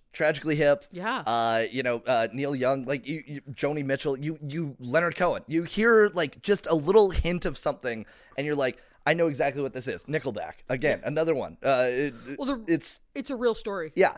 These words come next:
Speaker 2: It's honest. Maybe, maybe it's a little more sincere. It's not, like, uh, craving that fandom or that star, you know, that, that, uh
Speaker 1: And, and I think that that's a hundred percent what it is too, because, uh, I think that most of these artists were not exactly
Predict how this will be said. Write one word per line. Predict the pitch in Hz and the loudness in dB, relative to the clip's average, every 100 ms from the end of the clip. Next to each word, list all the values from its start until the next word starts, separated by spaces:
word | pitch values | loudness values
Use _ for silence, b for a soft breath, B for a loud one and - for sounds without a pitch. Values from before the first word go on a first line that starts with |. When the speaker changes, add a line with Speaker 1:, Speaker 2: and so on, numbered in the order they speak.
| - | -12
Speaker 2:
It's | 226 | -6
honest. | 208 202 170 - | -4 -6 -10 -6
Maybe, | 226 277 277 | 0 2 0
maybe | 220 233 226 | 0 -4 -4
it's | 214 | -6
a | |
little | 208 208 | -8 -6
more | 190 | -8
sincere. | - 185 196 185 | -10 -12 -10 -10
It's | 165 175 | -10 -8
not, | 165 160 | -8 -6
like, | 156 - 135 | -10 -10 -20
uh, | 170 | -16
craving | - 190 185 190 180 | -8 -4 -4 -6 -8
that | 165 160 - | -10 -10 -12
fandom | 170 165 175 170 170 | -10 -8 -8 -10 -10
or | 160 156 | -14 -10
that | 156 151 - | -10 -10 -14
star, | - 175 165 160 | -8 -6 -4 -6
you | 190 185 | -10 -12
know, | 160 | -10
that, | 151 147 - 180 | -12 -12 -18 -16
that, | 160 139 - 151 | -14 -14 -16 -18
uh | 139 143 _ _ - | -16 -18 _ _ -2
Speaker 1:
And, | 190 190 | 0 0
and | 196 | 0
I | 190 | 0
think | 175 220 | 0 -2
that | 233 | 2
that's | 190 175 - - | 2 2 -2 0
a | 147 | 2
hundred | 131 151 123 | 2 -2 -4
percent | 135 147 120 | -6 -4 -2
what | 113 | -2
it | 147 | -2
is | 117 | -4
too, | - 143 | -2 -2
because, | 107 117 104 - | -2 -6 -6 0
uh, | 117 117 113 104 - _ _ - | 4 6 6 2 -4 _ _ -4
I | 131 | -4
think | 165 170 | -2 0
that | 165 - | 0 0
most | 131 143 147 - - | 0 0 0 -6 -6
of | 123 107 | -6 -4
these | 120 113 | -6 -6
artists | - 123 110 101 - - 113 | -2 -2 0 -6 -12 -16 -16
were | 110 123 | -8 -4
not | 120 117 107 | -2 -4 -6
exactly | 110 120 117 117 110 | -6 -4 -4 -4 -6